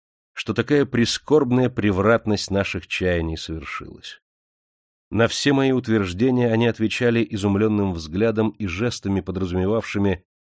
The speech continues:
что они не были введены в заблуждение моим ложным толкованием. Поведение Августа самым чувствительным образом подействовало на меня.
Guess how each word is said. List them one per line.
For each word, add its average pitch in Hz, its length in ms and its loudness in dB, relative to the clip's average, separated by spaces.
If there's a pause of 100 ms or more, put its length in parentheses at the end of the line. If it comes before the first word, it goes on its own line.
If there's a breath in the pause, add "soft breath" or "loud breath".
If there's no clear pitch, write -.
что - 200 0
они 117 180 4
не 123 220 4
были 113 220 2
введены 101 500 2
в 92 40 -6
заблуждение 92 680 0
моим 92 320 0
ложным 82 400 -2
толкованием. 76 760 -8 (720)
Поведение 113 560 2
Августа 120 520 0
самым 120 320 2
чувствительным 101 840 -2
образом 101 440 0
подействовало 87 720 -2
на 82 80 -4
меня. 80 380 -6